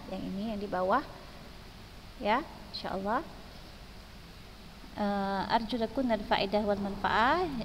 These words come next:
Jika ada di sana ada pertanyaan, lau hunaka su'al, la tastahi, Mas Adi,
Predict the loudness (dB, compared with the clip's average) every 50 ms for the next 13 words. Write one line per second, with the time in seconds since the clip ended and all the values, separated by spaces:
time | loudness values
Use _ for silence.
0 | -4 -4 -4 -2 2 4 4 4 4 2 0 0 0 2 2 0 0 0 0 2
1 | 2 4 4 4 2 4 4 4 4 4 4 4 4 4 4 4 4 4 4 2
2 | 2 0 2 0 -2 -2 0 0 2 4 4 6 6 6 6 6 6 4 2 0
3 | -4 -6 -8 -8 -8 -8 -8 -8 -10 -10 -10 -10 -10 -10 -4 0 2 2 2 2
4 | 0 -2 -2 -4 -4 -2 0 2 2 4 4 4 4 4 2 0 -2 -6 -8 -8
5 | -8 -8 -8 -8 -8 -6 -2 2 4 4 4 4 4 4 4 4 2